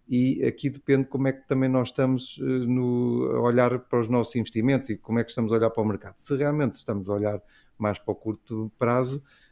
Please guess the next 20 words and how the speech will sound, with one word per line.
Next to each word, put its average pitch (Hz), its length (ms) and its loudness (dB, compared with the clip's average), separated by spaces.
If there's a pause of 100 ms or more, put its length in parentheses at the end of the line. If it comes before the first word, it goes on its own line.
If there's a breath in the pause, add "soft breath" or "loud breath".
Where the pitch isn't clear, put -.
(120)
bem, - 200 -2
é, 87 640 -8
nós 95 280 -4
vamos 98 160 -4
continuar 107 380 -2
com 110 160 -4
volatilidades 120 720 0
muito, 123 360 -2 (300)
muito 123 240 0
elevadas. 113 440 2 (360 soft breath)
Quem 135 140 4
está 135 260 0
numa 135 180 0
perspectiva 135 540 -4
de 98 60 -6
dez, 120 240 4
vinte 110 280 -2
e 92 60 -14
trinta 98 340 -6
anos, 143 500 0